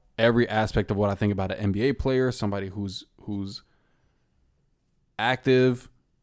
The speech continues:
who can run the court, who can slam dunk, who can shoot,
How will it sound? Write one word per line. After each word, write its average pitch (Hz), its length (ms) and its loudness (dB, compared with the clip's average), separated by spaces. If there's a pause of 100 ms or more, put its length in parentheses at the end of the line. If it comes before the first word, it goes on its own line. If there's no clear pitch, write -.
(220)
who 104 760 0 (280)
can 95 280 -2
run 123 160 2
the 117 80 2
court, 123 640 2
who 110 100 -2
can 98 140 -2
slam 113 480 0
dunk, 120 420 4
who 107 140 0
can 95 140 -4
shoot, 127 540 2